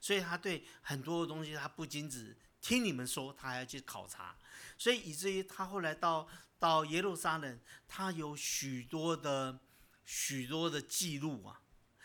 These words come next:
他许多的记录是别的福音书没有的。那应该来讲的话，是应该是玛利亚，耶稣的母，肉身的母亲玛利亚跟他说的。因为呢，很多的事情，你好比是说尊主颂那些，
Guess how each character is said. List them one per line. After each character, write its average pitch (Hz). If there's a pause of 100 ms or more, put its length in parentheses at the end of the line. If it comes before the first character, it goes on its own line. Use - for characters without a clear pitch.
(120)
他 196
许 151
多 165
的 156
记 165
录 147
是 147
别 147
的 151
福 131
音 131
书 127
没 120
有 104
的。 107 (500)
那 170 (440)
应 190
该 165
来 135
讲 127
的 123
话， 120
是 143
应 139
该 135
是 131 (520)
玛 127
利 131
亚， 113 (240)
耶 151
稣 151
的 147
母， 120
肉 151
身 139
的 135
母 117
亲 131
玛 123
利 127
亚 107 (140)
跟 117
他 110
说 107
的。 107 (520)
因 165
为 170
呢， 156
很 135
多 147
的 143
事 135
情， 131
你 123
好 117
比 127
是 120
说 127
尊 135
主 113
颂 123
那 127
些， 123